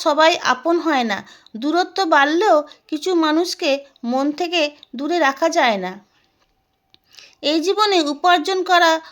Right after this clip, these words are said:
অর্থ পরের জন্মে কাজে লাগে না, কিন্তু এই জীবনে উপার্জন করা পুণ্য জন্ম জন্মান্তরের কাজে লাগে।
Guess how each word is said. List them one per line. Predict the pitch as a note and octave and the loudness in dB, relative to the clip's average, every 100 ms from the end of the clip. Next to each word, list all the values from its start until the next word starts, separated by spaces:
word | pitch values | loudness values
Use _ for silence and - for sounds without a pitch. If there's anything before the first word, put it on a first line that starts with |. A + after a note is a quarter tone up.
| - | -6
অর্থ | - B3+ - F#4 D4 B3+ C4 | -2 -2 -4 -2 -2 -2 0
পরের | C4 D4 | 2 2
জন্মে | C4 D#4+ D#4+ D#4+ A#3 | 2 2 2 2 0
কাজে | A#3+ C#4+ | 0 -2
লাগে | D4 B3 G3 | -2 -2 -6
না, | F3+ - _ - | -8 -16 _ -6
কিন্তু | F4+ F4+ F#4 A3 | -4 -4 -2 0
এই | C#4 C4+ | 0 0
জীবনে | D#4+ E4 E4 C#4+ | 0 2 2 0
উপার্জন | A#3 C4+ C4+ D#4+ D#4 | -2 -2 0 -4 0
করা | D#4 D#4 D#4 | 2 0 -2
পুণ্য | D#4 F#4+ F#4 C4+ C#4 - _ G#3+ | -6 -2 0 0 -4 -14 _ 0
জন্ম | C4 C#4 D4 E4 C#4 | 2 2 2 2 2
জন্মান্তরের | B3 C4 C#4+ D#4 D#4+ D#4+ D#4+ | 0 0 -2 0 -2 -2 -2
কাজে | B3+ A#3+ | -2 0
লাগে। | G#3+ F3+ G3 | -2 -4 -8